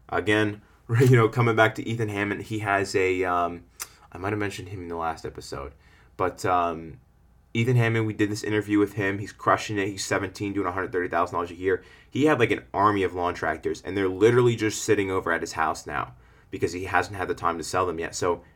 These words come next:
if he had maybe gone straight for zero turns, you know, he wouldn't have had these, like, thousands of dollars worth of tractors sitting there. Not too much judgment for you, Ethan, but, you know, that's kind of what can happen here. Um, you'll pay for it in the long run, really,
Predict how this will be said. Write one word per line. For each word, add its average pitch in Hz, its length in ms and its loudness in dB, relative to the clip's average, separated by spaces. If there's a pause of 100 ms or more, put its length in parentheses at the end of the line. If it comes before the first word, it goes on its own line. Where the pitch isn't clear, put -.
(140)
if - 160 -8
he 107 160 2
had 101 180 4
maybe 101 200 0
gone 101 200 0
straight 95 300 -2
for 104 100 -4
zero 104 280 4
turns, 101 500 -4 (480)
you 92 100 -4
know, 87 140 -2
he 101 140 -4
wouldn't 98 180 2
have 92 160 -2
had 92 300 2 (100)
these, 98 240 -2 (160)
like, 67 200 -4
thousands 87 360 0
of 90 80 -2
dollars 92 260 0
worth 90 120 -6
of 85 60 -4
tractors 87 400 -2
sitting - 280 -4
there. 95 280 0 (320)
Not 135 140 4
too 156 80 0
much 143 180 4
judgment 127 360 4
for 127 100 -4
you, 123 160 2
Ethan, 117 380 2
but, 95 360 2 (280)
you 101 80 -2
know, 92 160 0
that's 95 160 0
kind 101 220 -2
of - 200 -4
what 98 460 0
can 107 140 -4
happen 95 500 0
here. 110 340 0 (680)
Um, 95 560 0 (180)
you'll 117 140 6
pay 127 140 6
for 110 100 2
it - 20 2
in 92 60 0
the 87 60 0
long 85 200 -2
run, 85 200 -2
really, 85 280 -2